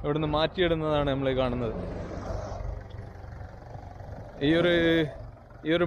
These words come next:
മുടീൻ്റെ മുകളിലാണ് പനങ്കുരു ഉണ്ടാകുക. അത് ട്രാക്ടർ ഓടിച്ച്, ഏഹ്, സെപ്പറേറ്റ് ചെയ്യും, എന്നിട്ട് മാറ്റിയിടുന്നതാണ് നമ്മൾ ഈ കാണുന്നത്. ഇവിടെ ഒന്ന്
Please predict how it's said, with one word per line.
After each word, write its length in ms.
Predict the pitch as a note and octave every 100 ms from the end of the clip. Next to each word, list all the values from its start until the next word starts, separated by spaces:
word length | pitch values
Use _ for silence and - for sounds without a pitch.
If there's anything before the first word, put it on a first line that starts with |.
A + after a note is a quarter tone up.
| D#3+
മുടീൻ്റെ 320 | D#3+ F3 F3
മുകളിലാണ് 380 | E3 E3 D#3+ E3 D#3
പനങ്കുരു 300 | D3+ D3+ D3+
ഉണ്ടാകുക. 300 | C3+ A#2+ A#2 - - - - - - -
അത് 100 | D3+ D#3+
ട്രാക്ടർ 340 | D#3 D#3 D#3 F3
ഓടിച്ച്, 320 | E3+ D#3+ F3+ G3 - - C#3+
ഏഹ്, 400 | C3+ C3 B2+ B2+ B2+ B2+
സെപ്പറേറ്റ് 400 | D3+ C3+ D#3 D3
ചെയ്യും, 200 | D3 D3 D#3 - - - - - - - - - - - - - - - -
എന്നിട്ട് 260 | C3+ C#3+ D3
മാറ്റിയിടുന്നതാണ് 720 | C#3+ C#3 D#3 D3+ D3 C#3+ C#3 C3+
നമ്മൾ 160 | B2+ B2
ഈ 20 | A#2
കാണുന്നത്. 340 | A2+ A2 A2 - - - - - - - - - - - - - - - - - - - - - -
ഇവിടെ 160 | D#3 F3+
ഒന്ന് 120 | F3